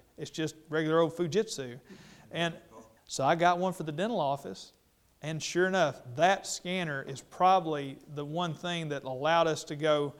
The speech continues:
really digital, because now it takes no time. We've got it hooked into, uh,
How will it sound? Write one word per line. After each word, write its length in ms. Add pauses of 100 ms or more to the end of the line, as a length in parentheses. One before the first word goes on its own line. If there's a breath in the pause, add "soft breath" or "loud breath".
(280 soft breath)
really 640 (120)
digital, 560 (280 soft breath)
because 280
now 540 (260)
it 100
takes 240
no 140
time. 560
We've 160
got 160
it 100
hooked 240
into, 520
uh, 180